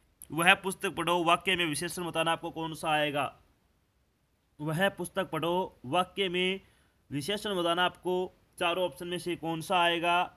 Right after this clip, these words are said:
चारों ऑप्शन आपको दिए हुए हैं, सही जवाब बताइए क्या आएगा इसमें, क्या आएगा। तो इसमें आएगा सार्वनामिक विशेषण आ, आ जाएगा ऑप्शन नंबर बी।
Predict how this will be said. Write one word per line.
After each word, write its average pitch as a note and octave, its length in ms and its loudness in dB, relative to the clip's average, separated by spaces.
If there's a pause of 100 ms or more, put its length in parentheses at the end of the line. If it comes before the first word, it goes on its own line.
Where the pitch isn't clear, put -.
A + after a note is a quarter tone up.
(200)
चारों F#3 280 4
ऑप्शन F3 260 2
आपको E3 280 -2
दिए E3 260 0
हुए E3 120 -2
हैं, E3 100 -2
सही F#3 260 0
जवाब D#3+ 240 0
बताइए D3+ 360 0
क्या D#3 240 2
आएगा C#3+ 260 2
इसमें, C3+ 360 -8 (1000)
क्या F#3 160 6
आएगा। F#3 560 4 (760)
तो D3 180 -8
इसमें F#3 240 -8
आएगा F3+ 560 0
सार्वनामिक E3+ 760 -4
विशेषण D#3+ 400 -8
आ, D#3 100 0 (280)
आ D#3+ 140 -2
जाएगा D#3+ 360 -2 (300)
ऑप्शन D#3 280 -10
नंबर D#3+ 280 -4 (260)
बी। C#3+ 400 -2